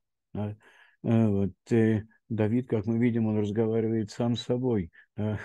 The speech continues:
у него со своей душой. Нет, у него нету раздвоения ни-, э, раздвоения личности. Э, он, э, э, представляет себе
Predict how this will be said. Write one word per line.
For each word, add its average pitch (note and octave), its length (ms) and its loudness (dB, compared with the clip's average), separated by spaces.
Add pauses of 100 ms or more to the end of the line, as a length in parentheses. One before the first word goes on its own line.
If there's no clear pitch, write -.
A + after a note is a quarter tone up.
у A2+ 60 -6
него G#2 300 0
со - 180 -4
своей A#2 420 2
душой. A#2 460 0
Нет, D#3 280 -6
у B2 40 0
него A2+ 160 0
нету B2+ 320 0
раздвоения G2+ 680 0
ни-, C3 200 2
э, G#2+ 420 0
раздвоения G2+ 580 0
личности. B2+ 640 -2 (540)
Э, A2+ 400 4 (120)
он, B2 400 2
э, A#2+ 300 0 (280)
э, G#2 680 -2
представляет B2 840 2
себе A2+ 800 2